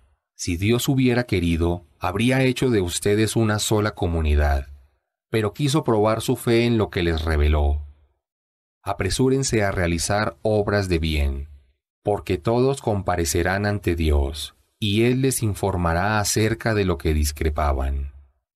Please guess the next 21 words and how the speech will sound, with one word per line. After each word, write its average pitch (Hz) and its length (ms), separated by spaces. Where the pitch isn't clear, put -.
Juzga 151 460
entre 107 400
ellos 117 260
conforme 110 580
a 110 60
lo 98 140
que 87 120
Dios 95 320
ha 101 60
revelado. 76 760
No 117 320
te 170 120
sometas 127 580
a 131 60
sus 107 260
deseos 113 720
y 123 140
ten 143 260
cuidado 131 600
con 98 180
ellos, 82 680